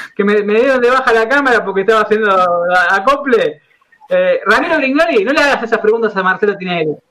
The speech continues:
Son, son muy picantes, son muy picantes. En treinta años de carrera nunca le hicieron preguntas así.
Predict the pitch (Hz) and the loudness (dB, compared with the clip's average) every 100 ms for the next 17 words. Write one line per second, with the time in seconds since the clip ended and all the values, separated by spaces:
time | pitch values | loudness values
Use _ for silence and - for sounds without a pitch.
0 | - _ _ - 220 220 208 262 277 277 | -20 _ _ -2 0 0 0 0 0 -2
1 | 254 226 220 190 160 151 151 - - 220 | -2 0 2 0 -2 -4 -4 -8 -2 0
2 | 226 277 262 254 226 214 220 330 349 339 | 0 -2 -2 -2 0 0 0 -2 0 -2
3 | 320 262 311 302 302 339 285 262 269 247 | 0 0 0 0 0 -2 -2 0 -2 0
4 | 262 247 208 208 254 254 220 147 | 0 0 0 0 -2 0 -2 -2